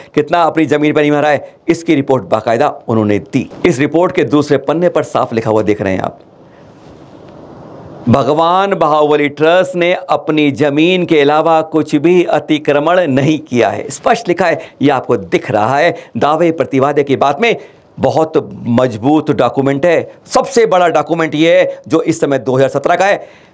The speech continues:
जो बाउंड्री वॉल बन रही है, वह ट्रस्ट अपनी ही ज़मीन पर बना रहा है।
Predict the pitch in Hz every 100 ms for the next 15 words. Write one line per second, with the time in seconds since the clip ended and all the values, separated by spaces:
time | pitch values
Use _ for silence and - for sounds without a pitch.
0 | - 196 190 247 214 202 202 196 185 180
1 | 160 170 170 175 175 151 123 - _ 113
2 | 131 190 208 202 165 175 - - 160 160
3 | 196 208 190 214 190 147 156 180 165 160
4 | 151 196 202 139 101 143 160 147 131 120
5 | 120 107 101 - -